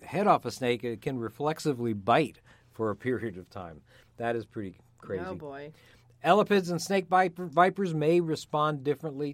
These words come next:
Speaker 1: to an encounter with a human, by the way. Coral snakes are not as aggressive as pit vipers. They would most likely flee rather than attack you, but once they bite you, they'll hold on. The rattlesnakes, they're gonna bite,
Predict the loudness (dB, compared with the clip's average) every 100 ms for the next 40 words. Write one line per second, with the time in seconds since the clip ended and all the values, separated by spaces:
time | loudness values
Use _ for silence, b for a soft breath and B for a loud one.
0 | -10 -6 -4 -4 -6 -8 -6 -4 -4 -4
1 | -4 -4 -4 0 0 0 -2 -4 -4 -6
2 | -6 -8 -8 -10 -8 -8 -6 -2 0 0
3 | -2 -2 -2 -2 -6 -10 -10 -4 -2 0
4 | -2 -4 -10 -10 b b b -4 -2 -2
5 | -4 -4 -6 -6 -4 -4 -4 -8 -8 -8
6 | -14 _ _ 0 2 2 -2 b b -4
7 | -2 0 -2 -6 -4 -2 -2 -4 -6 -4
8 | -4 b b b -4 -2 -2 -6 -4 -6
9 | 0 -2 0 -4 -2 -2 -2 -2 0 0
10 | 0 -4 -10 -4 -2 -4 -4 -4 -4 -6
11 | -8 -6 -4 0 0 0